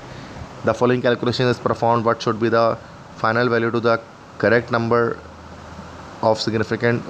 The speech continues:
figures? तो ये आप इसको डिवीजन करें, फिर ऐड करें और उसको आप खुद सॉल्व करें। तो ये दो क्वेश्चंस यहाँ पर हैं, इसके अलावा कुछ क्वेश्चंस यहाँ पर हैं, सिग्निफिकेंट फिगर के रूल्स के according है। So this you have to do by yourself,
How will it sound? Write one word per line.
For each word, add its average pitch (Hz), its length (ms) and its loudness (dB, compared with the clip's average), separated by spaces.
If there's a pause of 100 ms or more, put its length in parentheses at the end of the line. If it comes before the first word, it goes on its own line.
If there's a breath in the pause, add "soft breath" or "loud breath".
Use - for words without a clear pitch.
figures? 101 300 2 (1000 loud breath)
तो 127 60 2
ये 123 120 6
आप 131 200 6
इसको 127 360 2 (100)
डिवीजन 117 400 4
करें, 117 220 6
फिर 113 160 4
ऐड 110 160 6
करें 120 220 4
और 120 180 6
उसको 113 200 0
आप 110 160 2
खुद 113 120 -4
सॉल्व 113 320 0
करें। 131 160 0 (600)
तो 107 60 -4
ये 113 120 4
दो 110 140 4
क्वेश्चंस 113 480 0
यहाँ 110 160 2
पर 113 180 0
हैं, 113 180 0 (640 loud breath)
इसके 110 240 -2
अलावा 107 180 6
कुछ 110 200 2
क्वेश्चंस 113 400 0
यहाँ 110 200 2
पर 123 140 2
हैं, 123 60 0
सिग्निफिकेंट 139 500 0
फिगर 127 220 2
के 127 100 4
रूल्स 127 220 6
के 139 100 4
according 127 320 4
है। 113 120 -2 (600 loud breath)
So 110 120 -2
this 120 160 2
you 123 120 6
have 113 160 -2
to 117 100 4
do 117 140 8
by 107 100 6
yourself, 113 440 4